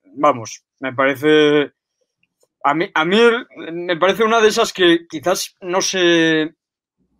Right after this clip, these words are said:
recomienda tanto, pero me alegra de que la hayas, la hayas mencionado, porque esta y Manos Peligrosas, que no la conocía y, y te agradezco que me hayas descubierto,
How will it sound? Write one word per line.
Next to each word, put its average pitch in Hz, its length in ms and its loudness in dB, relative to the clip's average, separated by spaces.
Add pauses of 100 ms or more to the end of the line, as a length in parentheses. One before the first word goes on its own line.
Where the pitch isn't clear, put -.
(100)
recomienda 165 540 0
tanto, 175 300 -2
pero 147 180 0
me 143 100 -2
alegra 160 320 2
de 165 120 2
que 160 160 0
la 147 140 2
hayas, 139 540 -4 (720)
la 147 160 -2
hayas 151 220 0
mencionado, 143 720 -4 (540)
porque 139 840 -4
esta 170 280 -4
y 170 40 2
Manos 170 260 0
Peligrosas, 165 440 0
que 131 120 -6
no 147 100 0
la 175 120 2
conocía 160 480 2
y, 127 200 -8
y - 80 -8
te 143 100 -4
agradezco 139 380 -2
que 156 60 -4
me 151 100 -4
hayas 151 180 0
descubierto, 151 600 -8